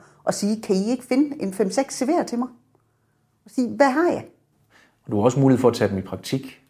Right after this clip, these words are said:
Speaker 2: forud for ansættelsen.
Speaker 1: Du må tage dem i en fire ugers praktik forud for ansættelsen. Og så kan man jo lige prøve af, om det, øh, om kemien passer, og om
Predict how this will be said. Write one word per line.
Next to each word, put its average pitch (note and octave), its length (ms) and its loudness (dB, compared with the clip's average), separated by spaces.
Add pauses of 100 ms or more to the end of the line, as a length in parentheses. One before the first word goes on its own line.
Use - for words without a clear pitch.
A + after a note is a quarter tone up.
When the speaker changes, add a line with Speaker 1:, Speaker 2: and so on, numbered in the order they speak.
(180)
Speaker 2:
forud A2 260 2
for G2+ 120 -4
ansættelsen. G#2 500 -8 (200)
Speaker 1:
Du G#3+ 80 2
må G3+ 80 4
tage A3+ 200 4
dem B3+ 100 4
i C#4 40 6
en C4+ 100 6
fire C4+ 220 2
ugers A3 240 0
praktik G#3+ 440 -4
forud A#3 260 2
for A3+ 120 -4
ansættelsen. G3 600 -6 (680)
Og F#3+ 100 -4
så A3 120 2
kan C4 100 6
man G#3 140 6
jo G3 60 4
lige A3+ 220 0
prøve F#3 280 6
af, A3 200 6
om E3+ 160 0
det, E3 460 2
øh, D3 120 2
om D#3+ 220 0
kemien F3+ 440 2
passer, E3+ 320 -2
og C3+ 340 0
om D3 220 0